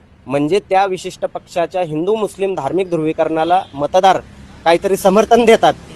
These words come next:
या गैरसमजामध्ये त्या पक्षाच्या लोकांनी राहू नये. असलं कुठल्याही गोष्टी घडत नाही. बॅनर लावले जातात, त्यातनं काहीतरी,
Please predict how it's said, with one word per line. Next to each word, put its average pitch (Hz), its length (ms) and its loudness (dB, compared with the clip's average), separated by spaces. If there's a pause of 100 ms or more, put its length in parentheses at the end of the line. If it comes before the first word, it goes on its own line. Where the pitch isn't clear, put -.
(140)
या 196 220 4
गैरसमजामध्ये 196 760 2
त्या 190 160 0
पक्षाच्या 180 460 -2
लोकांनी 160 440 0
राहू 143 220 0
नये. 170 220 0 (500)
असलं 160 220 -6
कुठल्याही 160 360 -2
गोष्टी 180 260 -4
घडत 156 220 0
नाही. 160 160 -2
बॅनर 151 300 0
लावले 156 300 0
जातात, 147 400 0
त्यातनं 151 260 -8
काहीतरी, 151 400 -6